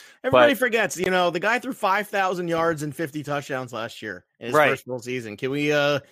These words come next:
Speaker 1: can we
Speaker 2: Yeah.
Speaker 1: get a little bit of rem-, I know Lamar Jackson's doing some great <laughs> stuff right now, but jeez. <laughs>
Speaker 2: I think I'd, I think I le-, if I had to choose between two, I'm leaning with Mahomes. I think,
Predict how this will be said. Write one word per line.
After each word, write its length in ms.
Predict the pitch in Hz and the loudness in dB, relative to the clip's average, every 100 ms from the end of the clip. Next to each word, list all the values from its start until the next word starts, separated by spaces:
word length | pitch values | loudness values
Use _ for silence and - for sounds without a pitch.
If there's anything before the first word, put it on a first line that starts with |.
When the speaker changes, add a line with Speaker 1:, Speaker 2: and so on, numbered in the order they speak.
| _ _ _ | _ _ _
Speaker 1:
can 120 | 160 | -2
we 20 | 170 | 0
Speaker 2:
Yeah. 60 | |
Speaker 1:
get 240 | 175 226 - _ | 0 -2 -4 _
a 120 | 170 170 | -2 0
little 220 | 190 196 | 0 -2
bit 140 | 180 | -2
of 80 | 170 | -2
rem-, 160 | 160 165 | -2 -2
I 100 | 175 | 0
know 160 | 226 240 | 0 2
Lamar 260 | 208 185 | 2 0
Jackson's 320 | 170 180 160 | 2 0 0
doing 180 | 143 151 | -4 -4
some 140 | 135 127 | -6 -6
great 280 | 143 139 | -4 -4
<laughs> 40 | 127 | -6
stuff 260 | 143 120 | -10 -10
right 140 | 143 104 | -10 -10
now, 320 | 110 - 123 | -12 -10 -8
but 220 | 120 123 | -8 -10
jeez. 760 | 123 151 185 262 107 - - - | -12 -14 -12 -12 -12 -14 -16 -10
<laughs> 200 | - - | -8 -6
Speaker 2:
I 40 | - | -2
think 180 | 190 185 | 4 6
I'd, 160 | 160 | 6
I 120 | 175 | 4
think 180 | 165 190 | 2 4
I 80 | 180 | 4
le-, 140 | 160 | 4
if 180 | 170 156 | 0 2
I 60 | 165 | 2
had 60 | 156 | 0
to 40 | |
choose 220 | - 156 | -4 -8
between 260 | 139 - 135 | -8 -8 -6
two, 180 | - 120 | 0 2
I'm 220 | 113 120 | 0 -2
leaning 180 | 120 110 | -10 -10
with 120 | 104 | -12
Mahomes. 500 | 104 107 101 98 113 | -10 -10 -10 -14 -12
I 80 | 113 | -10
think, 160 | 117 | -12